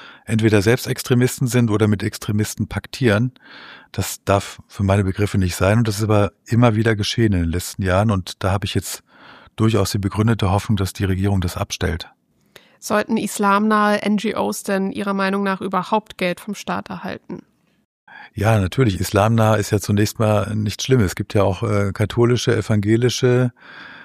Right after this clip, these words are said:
Speaker 1: und andere religiöse Einrichtungen. Natürlich können die Geld vom Staat bekommen. Nur wenn ich schon an der Konfiguration sehe, dass die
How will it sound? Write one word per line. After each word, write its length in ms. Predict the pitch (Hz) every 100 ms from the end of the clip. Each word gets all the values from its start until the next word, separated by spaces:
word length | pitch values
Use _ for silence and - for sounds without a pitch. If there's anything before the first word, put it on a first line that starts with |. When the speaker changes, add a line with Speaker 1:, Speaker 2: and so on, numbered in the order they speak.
| - -
Speaker 1:
und 200 | 104 104
andere 420 | 117 131 104 98
religiöse 640 | 98 95 92 101 98 95 87
Einrichtungen. 840 | 95 107 110 - 123 131 131 123
Natürlich 420 | 113 95 147 139 -
können 160 | 90
die 100 | 87
Geld 180 | 85 87
vom 140 | -
Staat 300 | 87 - 90
bekommen. 460 | - - 117 123 135 - - - - - - _
Nur 180 | 107 110
wenn 140 | 104 110
ich 100 | 101
schon 160 | 117
an 100 | 101
der 140 | 107 101
Konfiguration 880 | 113 110 110 98 95 - 147 175
sehe, 320 | 120 101 98 85
dass 180 | 92
die 260 | - 110 107